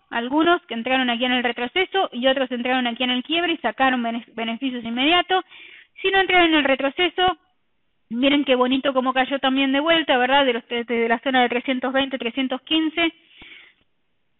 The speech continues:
se fue a buscar doscientos ochenta. De vuelta aquí, volvemos a entrar en noventa, noventa y cinco, como les doy la, la orden límite. Esto se movía bastante rápido,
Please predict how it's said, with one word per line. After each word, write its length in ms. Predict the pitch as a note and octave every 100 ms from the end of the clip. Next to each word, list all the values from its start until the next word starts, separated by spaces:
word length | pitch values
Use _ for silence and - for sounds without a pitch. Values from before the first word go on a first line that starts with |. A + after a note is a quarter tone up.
| _ _ -
se 120 | B3
fue 140 | - C4
a 40 |
buscar 260 | C4 C4 B3+
doscientos 420 | B3 C4 B3 B3+
ochenta. 600 | C#4 F4 E4+ D#4+ E4+ E4+ _ _ _ _ _ _ -
De 220 | C#4 C#4+
vuelta 340 | D4 D4+ C#4
aquí, 220 | C4+ E4 G4 G4+ C#4
volvemos 480 | B3+ B3+ C4+ C#4+
a 60 | D#4
entrar 460 | D4 D#4+ D#4 E4 D#4+ _ -
en 200 | B3+ B3+
noventa, 400 | B3+ C#4 D4 C#4+
noventa 340 | C#4 C#4 C4+
y 80 | D4 -
cinco, 260 | F#4+ F4+
como 200 | D4 A#3+
les 100 | A#3
doy 140 | C4 C4
la, 260 | B3+ A#3+ A#3
la 160 | B3+
orden 360 | B3 C4 C#4 D4
límite. 420 | F4 F4 E4 F4
Esto 160 | D4+ -
se 140 | -
movía 300 | A3+ B3 C4+
bastante 420 | B3 - C4 C4 C#4+
rápido, 500 | D#4+ D#4+ D#4+ E4